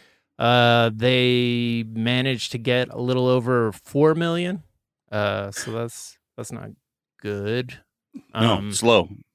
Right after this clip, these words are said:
Speaker 2: They, they
Speaker 1: yeah.
Speaker 2: did the, they crunched the numbers at that rate. I'm s-, people sure, I'm sure people saw that headline, uh, like, towards the end of the year at the rate they were at. They were saying, "Oh, this could take one decade to get everybody vaccinated at a, at,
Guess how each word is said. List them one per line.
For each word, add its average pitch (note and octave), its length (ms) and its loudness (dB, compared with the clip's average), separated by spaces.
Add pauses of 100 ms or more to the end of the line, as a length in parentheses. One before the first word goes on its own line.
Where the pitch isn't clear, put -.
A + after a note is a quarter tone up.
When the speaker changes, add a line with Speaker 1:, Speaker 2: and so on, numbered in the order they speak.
(180)
Speaker 2:
They, C3 100 6
they B2+ 140 2
Speaker 1:
yeah. C3+ 60 6
Speaker 2:
did C#3+ 140 6
the, A#2 300 6
they B2+ 100 4
crunched C#3 240 4
the C#3 60 6
numbers A#2+ 260 6
at A2 220 2
that B2+ 240 4
rate. A#2 320 4
I'm G2 100 0
s-, G2 100 -6
people C#3+ 260 0
sure, A#2+ 320 2
I'm G2+ 160 2
sure - 160 0
people G2+ 180 -2
saw F#2+ 180 6
that E2 140 2
headline, F2 540 2 (160)
uh, F2+ 120 4
like, E2+ 140 0
towards A2 200 2
the G2 60 4
end F#2+ 100 4
of F#2 60 4
the F2+ 60 0
year G2+ 100 6
at F#2 80 2
the F2+ 100 -2
rate G2 180 2
they G2+ 80 6
were F2+ 80 6
at. G2+ 160 6
They G2+ 60 2
were F#2+ 60 2
saying, F#2 240 2
"Oh, B2 280 8
this A#2+ 240 2
could - 140 -2
take D3+ 180 2
one A2 440 4
decade F2+ 560 -2 (300)
to G#2 100 0
get F#2+ 200 4
everybody F2 480 2
vaccinated D#2 840 -4 (140)
at F2 160 2
a, E2 80 -2 (160)
at, F2+ 180 0